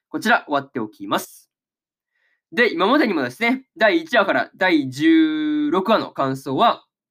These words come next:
それぞれね、過去の放送で喋ってますんで、よかったら過去の放送もね、合わせて聞いてもらえると、より一層ね、クモですが何かをですね、楽しめるかなっていうふうに思うんで、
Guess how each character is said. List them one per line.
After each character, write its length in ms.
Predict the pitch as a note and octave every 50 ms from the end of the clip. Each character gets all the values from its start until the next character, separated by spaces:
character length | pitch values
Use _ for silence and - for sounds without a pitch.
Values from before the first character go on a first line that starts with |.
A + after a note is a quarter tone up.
| _ _ _ _ _ _ _ _ _ _ _ _ _ _ _ _
そ 120 | - - G3+
れ 60 | G#3
ぞ 80 | F#3+ D#3
れ 60 | C3
ね、 180 | D3+ E3 D#3+ -
過 100 | E3 D#3+
去 80 | E3
の 120 | C#3+ B2+ C3
放 140 | D3+ C3+ C3+
送 80 | D3
で 100 | C3 C3+
喋 220 | C3+ F#3 E3+ F#3 F#3
っ 20 |
て 100 | - F#3+
ま 100 | F3+ G3
す 140 | - G3 F3+
ん 180 | D#3 D3 D3
で、 240 | E3+ A#3 A#3 A#3 - _ _ _ _ _ -
よ 80 | C#4 D4
か 60 | A4
っ 40 | C#4+
た 80 | F#3+
ら 140 | D3 - -
過 120 | - F#3+ E3+
去 80 | E3
の 100 | C#3+ B2+
放 120 | C3+ D3 D#3
送 140 | D#3 E3+
も 80 | D3 C3+
ね、 240 | D#3+ E3+ E3 - _
合 120 | - D3 D3+
わ 100 | D3+ D3+
せ 100 | D3+ C#3+
て 100 | - E3
聞 40 |
い 40 | E3
て 80 | D#3 D#3+
も 100 | D#3+ F#3
ら 80 | G3+
え 20 | G#3
る 60 | G3+
と、 240 | A3+ F#3+ - - _ _ _ _ -
よ 80 | F#3+ G#3
り 100 | A3 A3+
一 60 | A3
層 120 | - A3+
ね、 220 | A3+ A#3 A3+ A3 _
ク 100 | - G#3+
モ 100 | G#3+ G#3
で 100 | F3 E3
す 80 | D#3+ D3
が 80 | C#3+
何 200 | C#3 D3 C#3 C3
か 300 | C3 - C3+ A#2+ - _ _ _
を 80 | B2 A#2+
で 80 | A#2
す 100 | - -
ね、 200 | A3+ A3 G#3 - _ _ _ _ _
楽 160 | - F#3+ F#3 F3+
し 100 | - E3
め 60 | F3+
る 100 | F#3 F#3
か 80 | D3+
な 180 | F#3 G#3 G#3+ A3
っ 140 | G#3+ - _
て 80 | -
い 40 | F3
う 20 | E3
ふ 60 | D#3
う 80 | E3+
に 100 | D3 D#3
思 140 | F3+ G3 F3+
う 20 | D#3+
ん 100 | D#3 E3+
で、 280 | A3+ A#3 A#3 - _